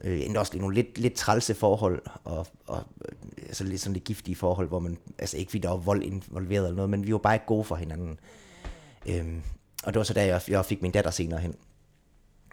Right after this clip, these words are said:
Øhm, men jeg tror bare, at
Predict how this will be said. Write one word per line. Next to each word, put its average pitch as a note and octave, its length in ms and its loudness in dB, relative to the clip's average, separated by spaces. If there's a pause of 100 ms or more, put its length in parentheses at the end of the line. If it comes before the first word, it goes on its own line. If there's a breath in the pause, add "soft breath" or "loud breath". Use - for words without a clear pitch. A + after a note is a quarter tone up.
(160)
Øhm, E2+ 260 -6 (1700 soft breath)
men A2 120 0
jeg G3+ 100 0
tror B2+ 200 6
bare, A2 260 8
at - 60 4